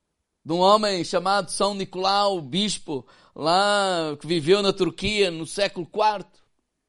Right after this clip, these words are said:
E diz a Bíblia, diz a Bíblia não, <laughs> diz a história, <laughs> a Bíblia não diz, que ele era um homem generoso e que tinha como hábito,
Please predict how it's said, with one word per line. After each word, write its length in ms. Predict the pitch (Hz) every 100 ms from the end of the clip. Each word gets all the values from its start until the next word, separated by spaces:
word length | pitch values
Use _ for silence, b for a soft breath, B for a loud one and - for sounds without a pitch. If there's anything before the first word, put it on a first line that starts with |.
| _ _ B B B
E 60 |
diz 180 | 170 226
a 60 | 214
Bíblia, 440 | 208 240 226 185
diz 200 | 156 165
a 40 | 180
Bíblia 280 | 233 202
não, 240 | 160 175 156 - -
<laughs> 200 | 131 -
diz 240 | 185 196
a 40 | 175
história, 600 | - - - 185 151 147 _ B B 165 - - 143
<laughs> 640 | - 143 143 - - -
a 80 | 151
Bíblia 400 | 135 175 175 180
não 180 | 180 170
diz, 380 | 180 160 - - B B B 131 120 117 _ _ _ _ _ _
que 80 | 196
ele 140 | 202
era 120 | 254
um 60 | 247
homem 340 | 254 302 269
generoso 760 | 175 202 185 165 151 120 - _ _ _ _ _ _ b b b
e 100 | 180
que 60 |
tinha 280 | - 247 262
como 300 | - 240 233
hábito, 760 | 233 262 262 233 - 185 135